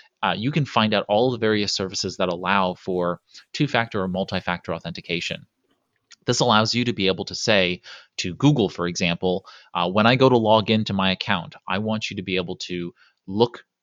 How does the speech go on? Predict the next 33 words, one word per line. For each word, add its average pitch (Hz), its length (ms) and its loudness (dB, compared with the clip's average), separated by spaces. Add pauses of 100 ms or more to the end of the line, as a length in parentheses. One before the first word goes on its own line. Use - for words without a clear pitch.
(200)
where 98 300 4
I'm 139 320 0
logging 120 360 2
in 98 140 -2
from, 95 400 -8 (880)
my 95 160 2
username 120 400 2
and 143 80 -4
password," 87 600 -8 (200)
which - 160 -6
are 117 80 -2
both 123 380 -4
basically 113 400 -2
passwords. 95 560 -4
One's 95 180 -6
a 98 60 -12
public 110 320 -2
key, 110 160 -6
one's 98 200 -8
a 95 60 -8
private 95 320 -4
key. 80 260 -10 (280)
So 90 380 0 (400)
don't 110 260 0
think 113 180 -2
about 90 240 0
your 95 140 -6
public 98 400 -4
key 95 200 -4
as 87 120 -2
being 90 360 -4
something 92 320 -4
that 82 220 -2